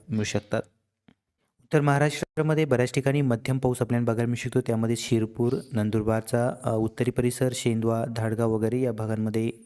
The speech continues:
हलका ते मध्यम पाऊस होण्याची शक्यता आहे. पश्चिम पट्ट्यामध्ये पावसाचा जोर जास्त राहील. नवापूर, अहवा तसेच नाशिकचा पश्चिम पट्टा, इगतपुरी, त्र्यंबकेश्वर वगैरे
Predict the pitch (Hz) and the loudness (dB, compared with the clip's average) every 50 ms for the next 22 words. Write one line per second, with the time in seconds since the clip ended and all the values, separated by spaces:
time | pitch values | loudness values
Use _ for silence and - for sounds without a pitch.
0 | - - - 113 - - 120 117 - 123 117 113 113 110 - - 123 123 113 120 | -8 -4 -4 -2 0 -2 -2 0 0 0 0 0 -2 -2 -2 -4 -4 -2 0 0
1 | 117 110 - 113 110 110 107 117 113 - 110 - - 110 - 113 110 107 117 139 | 0 0 0 -2 -2 -2 -4 -4 -4 -4 -4 -2 -4 -4 -2 -2 -2 -2 -4 -6
2 | - _ _ - - - - - - - - - _ - - 127 - - 160 143 | -8 _ _ -20 -20 -20 -20 -20 -20 -20 -20 -18 _ 0 0 0 2 2 2 2
3 | 151 139 - 151 151 156 147 165 - 139 127 123 - 127 120 127 131 131 120 120 | 2 2 2 2 2 2 0 2 2 2 2 2 2 0 2 4 2 2 2 2
4 | 117 110 110 - - 131 123 123 131 131 120 117 113 113 113 110 113 120 120 - | 0 0 0 0 0 0 0 0 0 0 0 2 2 2 0 0 0 0 0 0
5 | 120 113 101 110 117 113 113 113 117 - 117 107 - 123 117 123 113 107 - 120 | 0 -2 0 0 0 0 0 0 0 -2 -2 -2 -2 0 0 0 -2 0 -2 -6
6 | - - 120 117 - 110 - - - 123 123 113 120 113 - - 123 123 - 123 | -2 -2 -2 0 0 -2 -2 -2 -4 -2 0 0 -2 -2 0 -2 0 0 0 0
7 | 113 107 113 110 - - - 110 110 - 113 110 107 110 110 110 - - 117 - | 0 0 0 -2 -2 -8 -6 -6 -2 0 0 0 2 0 -2 -2 -2 -4 -4 -2
8 | - 127 123 120 117 113 113 113 123 147 | 0 -2 0 0 0 0 0 -2 -2 -4